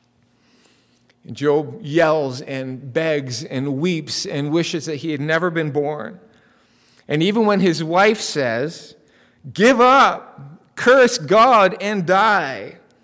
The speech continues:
and even when his friends all say, "This is your fault,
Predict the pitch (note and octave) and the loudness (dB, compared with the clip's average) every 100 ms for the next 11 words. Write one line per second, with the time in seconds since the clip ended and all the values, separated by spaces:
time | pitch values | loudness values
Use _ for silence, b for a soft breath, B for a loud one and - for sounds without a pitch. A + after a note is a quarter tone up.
0 | _ - D3+ F#3 G3+ G3+ F3+ - A3 A3 | _ -6 -4 -2 0 0 0 -2 -2 0
1 | A#3+ G#3 F#3 F3 D#3+ F#3 E3+ E3+ G#3 A#3 | 0 -2 0 0 0 -2 -2 0 0 2
2 | G#3+ D#3+ F3 F#3+ A#3 A#3+ - A3 A3+ F3+ | 0 -2 0 4 6 4 2 0 2 0
3 | - - | -6 -18